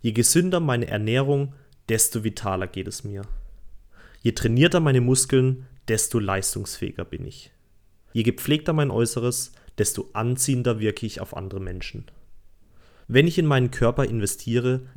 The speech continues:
dann investiere ich klug. Nicht nur in jungen Jahren, sondern vor allem auch im hohen Alter wird sich solch eine Investition auszahlen.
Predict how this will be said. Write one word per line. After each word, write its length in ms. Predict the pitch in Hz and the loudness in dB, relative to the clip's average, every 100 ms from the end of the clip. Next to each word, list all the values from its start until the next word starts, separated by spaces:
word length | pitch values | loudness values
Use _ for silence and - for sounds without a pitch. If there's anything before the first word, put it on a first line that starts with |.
| - | -6
dann 240 | 98 101 | -4 -4
investiere 640 | - 107 98 - 120 113 | -4 -4 -4 -4 -2 -2
ich 200 | 113 - | -2 -6
klug. 380 | - 107 98 - - - - - - - - - | -8 -8 -8 -12 -18 -20 -20 -20 -20 -20 -20 -2
Nicht 240 | 143 - | 0 2
nur 140 | 180 165 | 2 4
in 160 | 127 | 4
jungen 280 | 120 123 127 | 6 6 6
Jahren, 440 | 139 139 143 147 147 - | 4 2 2 -2 -6 -14
sondern 320 | - - 110 104 | -2 2 4 2
vor 260 | - - | -2 -4
allem 280 | 107 131 143 | 2 2 2
auch 200 | - 110 | 0 -2
im 200 | 107 104 | -4 -2
hohen 200 | 117 113 | 0 0
Alter 480 | - 104 104 135 135 - - | -2 -2 0 -2 -4 -10 -10
wird 140 | - - | -6 -4
sich 180 | 110 | 0
solch 400 | - 123 139 135 | 4 6 6 4
eine 180 | 117 110 | -4 -4
Investition 840 | 98 104 101 - 90 - 107 117 - _ - | -4 -6 -6 -8 -6 -4 -2 -4 -8 _ -10
auszahlen. 640 | 92 95 - - 50 - | -8 -6 -8 -8 -8 -10